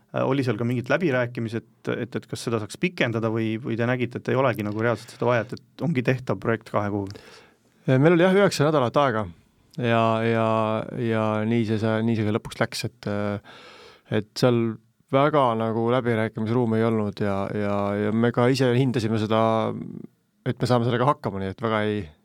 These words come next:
Speaker 2: ei tekkinud nagu va-, vajadust väga seal tingida.
Speaker 1: Kas, äh, no tookord, kui see uudis välja tuli, äh, oli selle kohta ka intervjuu, ma mäletan, et, et, äh, tegemist oli, ühesõnaga, tegemist oli siis suure tehnoloogiaettevõttega, seda nime ei, too hetk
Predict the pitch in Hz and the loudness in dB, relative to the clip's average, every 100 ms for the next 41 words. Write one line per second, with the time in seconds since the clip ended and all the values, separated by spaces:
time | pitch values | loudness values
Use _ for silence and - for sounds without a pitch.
0 | - 117 147 - 123 110 110 113 127 139 | -8 0 2 2 -2 0 2 2 2 2
1 | 120 95 113 107 110 101 113 101 101 - | 2 -2 -4 -4 -2 -4 -4 -6 -8 -14
2 | _ _ - - - - - - _ 131 | _ _ -20 -20 -20 -20 -20 -20 _ 0
3 | 123 120 - - 127 127 131 160 175 120 | 0 -2 -6 0 0 0 -2 0 0 0
4 | 113 113 110 127 110 123 143 165 135 131 | -2 -4 -2 -2 0 0 0 0 2 2
5 | 139 113 110 110 110 107 110 110 110 131 | 2 0 0 0 0 0 0 0 0 0
6 | 117 135 127 110 - 117 180 185 123 113 | 0 0 0 -2 -2 0 0 2 0 0
7 | 110 110 117 139 123 113 110 - 131 - | 0 0 2 0 0 -2 -4 -4 -8 -4
8 | 113 110 104 127 127 107 - - 120 110 | 0 0 0 0 0 -2 -6 -8 -2 0
9 | 113 107 - - 131 139 117 151 147 117 | 0 -2 -4 -6 0 2 2 2 2 0
10 | 160 180 - - 151 151 113 117 131 131 | -2 -4 -4 -4 0 0 0 0 2 2
11 | 143 180 151 127 123 117 117 117 113 120 | 2 0 0 -2 -2 0 2 2 0 0
12 | 120 151 180 131 107 110 104 - 143 123 | 2 2 2 2 2 0 -2 -2 0 0
13 | 113 - - | -2 -6 -16